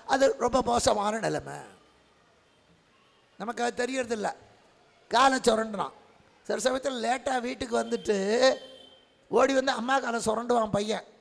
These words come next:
"சாப்பாடு போடுன்னு." சில புருஷன் பாதராத்துல குடிச்சிட்டு வந்து பொண்டாட்டி காலை சுருடுவான், யாருக்கும் தெரியாம, "எனக்கு சோறு போடுறீன்னு." இந்த உள்ளங்காலை சுரண்டினா உணர்ச்சி வரும்.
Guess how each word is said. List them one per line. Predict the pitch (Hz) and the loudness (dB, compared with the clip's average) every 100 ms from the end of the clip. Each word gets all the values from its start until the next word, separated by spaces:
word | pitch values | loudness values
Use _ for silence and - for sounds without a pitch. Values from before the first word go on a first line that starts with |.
| _ | _
"சாப்பாடு | - 208 226 208 | -2 0 2 2
போடுன்னு." | 185 190 185 160 - - _ _ _ _ | 2 0 0 -4 -14 -20 _ _ _ _
சில | - 247 | -4 -2
புருஷன் | 233 269 277 311 285 | 0 0 0 0 2
பாதராத்துல | - 247 262 262 269 262 262 | 2 2 2 -2 -2 -4 -4
குடிச்சிட்டு | 254 220 247 | -6 -2 -2
வந்து | 262 | -2
பொண்டாட்டி | 240 233 254 247 | -4 -4 -4 -2
காலை | 226 220 | -2 0
சுருடுவான், | 214 226 214 190 - - - - | -2 0 -2 -2 -10 -20 -20 -4
யாருக்கும் | 190 247 247 | 0 0 0
தெரியாம, | 220 226 247 226 | -4 -2 0 0
"எனக்கு | 233 214 | -2 -4
சோறு | 190 233 240 | 6 6 6
போடுறீன்னு." | 214 190 196 175 - - - | 2 0 -4 -8 -18 -20 -16
இந்த | 165 | -8
உள்ளங்காலை | 196 254 302 311 320 302 285 269 | -6 -4 -4 -4 -2 0 0 0
சுரண்டினா | 214 233 262 269 254 220 | 0 0 0 -2 -2 4
உணர்ச்சி | 285 233 254 262 - | 4 4 2 0 2
வரும். | 220 165 165 143 - | 2 2 -6 -14 -20